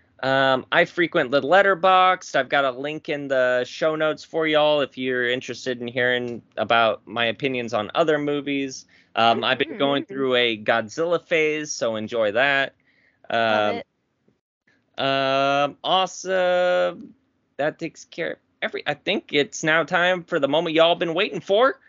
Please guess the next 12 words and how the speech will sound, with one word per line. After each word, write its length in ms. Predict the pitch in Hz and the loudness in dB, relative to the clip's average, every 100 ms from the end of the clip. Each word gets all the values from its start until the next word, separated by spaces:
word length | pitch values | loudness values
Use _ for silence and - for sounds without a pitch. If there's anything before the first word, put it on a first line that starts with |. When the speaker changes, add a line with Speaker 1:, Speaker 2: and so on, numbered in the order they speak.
| _ _ _ | _ _ _
Speaker 1:
where 200 | - 190 | 2 2
we 400 | 185 208 226 220 - | 4 2 0 -2 -4
assign 360 | 202 - 233 254 | -6 0 0 0
each 160 | - | -2
other 200 | 240 233 | 0 0
the 100 | 220 | -2
movies 420 | 190 262 269 208 | -2 -2 -4 -8
to 80 | 160 | -4
watch 260 | 151 214 - | -2 -2 -4
for 120 | 214 | -8
next 440 | 147 180 - - | -4 -4 -6 -12
week. 640 | - 370 494 - - - | -6 -4 -6 -14 -14 -14